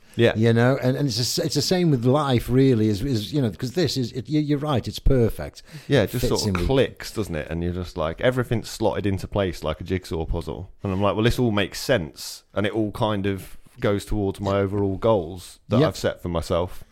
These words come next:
Speaker 1: Um, yeah, I think it's, it's just great. I think it, I think there should be more things like this to, for opportunities for people, not just listening at home, but to be able to come in and,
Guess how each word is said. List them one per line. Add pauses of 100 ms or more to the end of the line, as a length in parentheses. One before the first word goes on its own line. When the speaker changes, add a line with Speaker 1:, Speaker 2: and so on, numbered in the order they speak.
(500)
Speaker 1:
Um, (180)
yeah, (100)
I
think (440)
it's, (160)
it's
just
great.
I
think
it,
I
think
there
should
be
more
things
like
this (120)
to, (440)
for
opportunities
for
people,
not
just
listening
at
home,
but
to
be
able
to
come
in (480)
and,